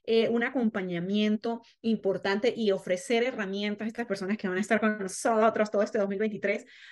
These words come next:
para que puedan entender el potencial que tienen, la grandeza que existe dentro de ellos y desde un espacio de confianza, porque tienen la información correcta, puedan entonces cumplir las metas que quieren cumplir en este nuevo año que viene por allí.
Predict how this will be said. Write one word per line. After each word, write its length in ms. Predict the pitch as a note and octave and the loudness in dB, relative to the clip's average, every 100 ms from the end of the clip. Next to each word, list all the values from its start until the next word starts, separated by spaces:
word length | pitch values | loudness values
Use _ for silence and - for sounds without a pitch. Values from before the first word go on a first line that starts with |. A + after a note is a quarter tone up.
| - | -6
para 220 | A#3+ A#3 | -2 0
que 120 | A#3+ | -2
puedan 320 | A3+ B3 C#4+ D4 | -2 -2 -2 -2
entender 640 | C4 B3+ G#3+ G#3 A3 A#3+ | -2 0 0 0 0 0
el 120 | C#4+ | -2
potencial 800 | C#4 A#3 G#3+ F#3+ - A#3 C4 F#4 | -2 -4 -4 -8 -6 -4 -4 -2
que 120 | F4 | -6
tienen, 600 | - B3 G3 D#3+ C#3+ C#3 _ _ - - | -4 -2 -2 -2 -6 -10 _ _ -20 -4
la 260 | G#3 G#3 | 0 2
grandeza 720 | G#3+ A3 G#3+ G#3+ A3 D4+ - | 4 4 4 6 6 6 2
que 100 | D#4+ | -6
existe 380 | B3+ C4+ C4 C#4+ | -4 -4 -2 0
dentro 280 | C4 G3+ F3 | 0 2 2
de 140 | F3+ | 4
ellos 380 | G#3+ G3 D3 - _ - | 4 4 0 -6 _ -10
y 120 | G3+ | -4
desde 200 | G3+ G3 | 0 2
un 80 | C4 | 0
espacio 380 | D4+ D4+ D4 | 0 0 2
de 140 | A3+ A#3+ | 0 0
confianza, 1120 | D4 C4+ C4 D4+ D#4+ D4 C4 B3+ F#3 D#3+ E3+ _ _ | 0 0 0 0 0 0 -2 -4 -6 -6 -12 _ _
porque 220 | G#3 G#3 G3 | -4 -2 2
tienen 260 | G#3+ C#4 | 2 2
la 80 | C4+ | 2
información 540 | C4 G#3 F#3 F3 G#3 G#3+ | 2 2 0 -2 -4 -2
correcta, 720 | C4 C#4 C#4 G3+ - E3+ - - - | -2 0 0 0 0 -4 -4 -14 -4
puedan 320 | - G#3+ A3+ B3+ | 4 6 6 4
entonces 480 | C4+ G#3+ F#3+ G#3+ | 4 2 0 -4
cumplir 420 | - A3 F3+ G3+ G#3+ | 2 2 2 0 0
las 160 | C4 | 0
metas 340 | C4+ - D4 - | -2 -2 -4 -6
que 120 | F3+ | -10
quieren 240 | F3 E3+ | -8 -8
cumplir 300 | F3 F#3+ C4+ | -6 -4 0
en 100 | A#3+ | 0
este 240 | F#3+ - F#3+ | 0 -2 -2
nuevo 380 | F#3+ F#3 F3+ | -2 -2 -2
año 320 | F3+ F3+ F3+ F#3 | -2 -4 -6 -4
que 100 | E3 | -4
viene 200 | D#3+ E3 | -4 -4
por 140 | E3+ | -4
allí. 260 | C3+ - | -6 -10